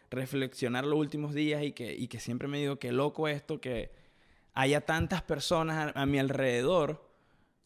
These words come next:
hoy en día que, que fueron parte de,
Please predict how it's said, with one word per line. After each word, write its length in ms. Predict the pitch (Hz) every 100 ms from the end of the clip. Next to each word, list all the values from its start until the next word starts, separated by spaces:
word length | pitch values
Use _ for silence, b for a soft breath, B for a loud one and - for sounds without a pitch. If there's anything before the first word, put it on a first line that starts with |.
| _
hoy 260 | 135 151 160
en 200 | 165 160
día 400 | 185 196 190 -
que, 480 | 151 139 127 110 -
que 120 | 131
fueron 320 | 139 139 151
parte 460 | 175 170 170 175 175
de, 460 | 156 131 113 -